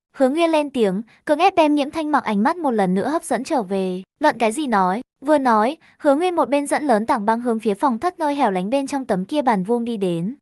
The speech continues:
Trà án là hai người bàn nhỏ, mặc dù cũng có thể ba người ngồi vây quanh, nhưng lại lộ ra chen chúc, cho nên Hứa Nguyên hành động này cũng coi là tự nhiên. Nhiễm Thanh Mặc đi theo Hứa Nguyên bên người, đàng hoàng trả lời,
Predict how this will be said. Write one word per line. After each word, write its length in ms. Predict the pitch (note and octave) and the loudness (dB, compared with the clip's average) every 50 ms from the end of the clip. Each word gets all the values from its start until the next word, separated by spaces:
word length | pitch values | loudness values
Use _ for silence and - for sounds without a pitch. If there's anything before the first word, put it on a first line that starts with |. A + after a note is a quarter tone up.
| _ _ _ | _ _ _
Trà 180 | - F4+ D#4+ B3+ | -2 0 0 2
án 220 | - B3 B3 B3+ | 2 2 0 2
là 100 | D4+ D4+ | 0 0
hai 200 | C#4+ C#4+ D4+ D4 | 0 0 -2 -2
người 160 | D4+ D4 C4+ | 0 0 0
bàn 240 | A3+ G#3+ G3+ G3 G3+ | 2 2 2 2 2
nhỏ, 280 | G#3+ G#3+ G3 F3 E3 - - _ _ _ _ | 0 0 0 0 -2 -6 -10 _ _ _ _
mặc 120 | - D#4+ C#4+ | -2 -2 0
dù 180 | C#4+ D#4+ D4+ | 0 0 0
cũng 160 | B3+ D#4 D#4 | 0 -2 -2
có 100 | C#4 C#4+ | -2 -2
thể 160 | D4 D#4+ D4+ A3+ | 0 0 -2 0
ba 200 | G3 A#3+ A#3+ B3 | 2 2 2 2
người 220 | B3+ B3+ A#3+ G#3+ | 2 0 0 0
ngồi 160 | G3 F#3+ F#3 | 0 0 -2
vây 180 | F3 G#3 A#3+ A#3 | -2 -2 -4 -2
quanh, 340 | A#3 - B3+ B3 B3 A#3+ A#3 - _ _ _ _ | 0 0 0 0 0 -2 -6 -10 _ _ _ _
nhưng 120 | E4+ F4+ F#4 | -10 -4 -2
lại 160 | F4 - G#3+ | -2 0 0
lộ 180 | C#4 C#4+ G3 | 0 -2 -2
ra 160 | G#3 C4+ C#4 C#4 | 0 0 0 0
chen 240 | C4+ D4 C4+ B3+ | 0 0 -2 -2
chúc, 200 | A#3+ - F#4 F#4+ - _ _ _ _ | 0 -2 -4 -4 -6 _ _ _ _
cho 120 | - E4+ | -4 -2
nên 200 | E4 E4 E4 E4 | -2 0 -2 0
Hứa 160 | D4+ C#4 A3+ | 0 0 0
Nguyên 200 | G#3+ B3 D4 D#4 | 0 0 -2 -2
hành 180 | D4 C#4+ A#3+ G#3+ | -2 -4 -2 -2
động 180 | A3+ G#3 - A3+ | -2 -4 -2 -2
này 180 | A#3+ G#3+ G3 | 0 -2 -2
cũng 180 | F#3+ - A3+ A#3 | -2 -6 -8 -2
coi 220 | A3+ D4+ C#4+ C4+ | 2 2 4 4
là 100 | C4 A#3+ | 2 0
tự 160 | A3 A3 B3 | -4 -6 -6
nhiên. 420 | G#3 A#3 C4 C4 C4+ C4 B3+ C4 C4 - _ _ _ | -6 -4 -4 -2 -2 -2 -2 -6 -10 -14 _ _ _
Nhiễm 200 | - D4+ D4+ D#4 | 0 0 0 2
Thanh 200 | E4 F4+ F4 E4 | 2 0 0 2
Mặc 140 | E4 D4 - | 2 2 2
đi 160 | B3 E4 E4+ | 0 -4 -4
theo 180 | E4 D#4 D4 D4 | 0 0 0 2
Hứa 180 | C4 B3+ G#3+ | 2 2 2
Nguyên 220 | G3 A3 C#4 D4 D4 | 4 4 2 2 2
bên 180 | C4+ C#4 C4 | 2 2 2
người, 300 | C4 C4 B3 A3+ G#3+ G3 F#3+ - _ _ _ | 2 2 2 2 2 0 -4 -8 _ _ _
đàng 200 | - A#3+ B3 B3+ | 2 4 4 4
hoàng 180 | C4 A#3+ A#3 | 4 2 2
trả 180 | A3+ - A#3 G3 | 2 -2 -2 -2
lời, 400 | G3 G3+ G3+ G3+ G3 G3 F#3+ G3 | 0 -2 -2 0 -2 -2 -4 -6